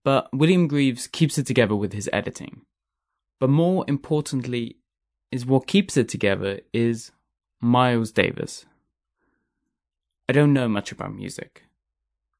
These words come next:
but I do love jazz, and I love Miles Davis. His cerebral quality and his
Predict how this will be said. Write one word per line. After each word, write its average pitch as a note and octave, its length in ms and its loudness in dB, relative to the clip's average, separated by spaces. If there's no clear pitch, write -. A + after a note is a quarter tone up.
but A#2 160 4
I A#2+ 80 4
do C3 260 2
love A2+ 280 2
jazz, E2 480 -8
and G2+ 120 -6
I G#2 60 0
love A2+ 340 0
Miles G2+ 460 -4
Davis. - 580 -14
His D3 200 2
cerebral D3+ 540 0
quality A2+ 720 -4
and G#2 160 -8
his G#2+ 220 -16